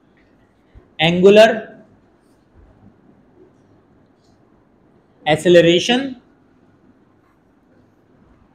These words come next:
angular displacement सबसे पहला topic होगा, उसके बाद angular velocity, उसके बाद angular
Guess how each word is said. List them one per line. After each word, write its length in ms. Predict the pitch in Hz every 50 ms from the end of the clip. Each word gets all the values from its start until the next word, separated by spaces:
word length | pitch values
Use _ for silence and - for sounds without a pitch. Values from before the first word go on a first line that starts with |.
| _ _ -
angular 280 | 175 175 185 202 214
displacement 520 | 208 208 208 208 202 202 190 196 226 240 233
सबसे 200 | - 214 - 214
पहला 200 | - 202 202 214
topic 240 | 214 220 220 233 226
होगा, 200 | 240 233 226 254
उसके 420 | 277 294 - - - 175 - - 226
बाद 140 | 214 214 202
angular 260 | 190 185 180 190 185
velocity, 480 | 175 175 170 175 175 - 247 254 277 -
उसके 220 | 185 190 - 226
बाद 140 | 202 202 202
angular 460 | 196 190 190 185 202 220 247 269 277